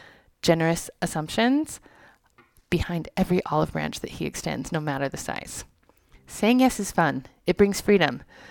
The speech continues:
especially when you remember that you're always in charge and that yes can turn into a no the very minute you want it to, whenever you want it to.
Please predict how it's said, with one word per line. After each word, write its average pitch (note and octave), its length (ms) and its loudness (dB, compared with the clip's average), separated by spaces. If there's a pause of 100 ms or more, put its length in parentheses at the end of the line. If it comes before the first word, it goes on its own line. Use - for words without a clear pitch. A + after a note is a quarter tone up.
(400)
especially A#3 480 4
when C#4+ 140 8
you C#4+ 100 8
remember G3 300 6
that F3+ 140 6
you're E3+ 160 4
always E3+ 280 6
in F#3 80 -4
charge D3 320 2
and D#3 100 -6
that - 120 -6
yes E3 260 0
can G#3+ 160 -4
turn A3+ 180 0
into A#3 240 0
a B3 40 4
no B3 360 8
the E3 160 2
very E3+ 300 8
minute F3 240 0
you F3 100 0
want D#3 160 0
it - 100 -4
to, - 140 -2
whenever E3+ 380 4
you D3 120 0
want - 180 -8
it - 80 -14
to. - 260 -8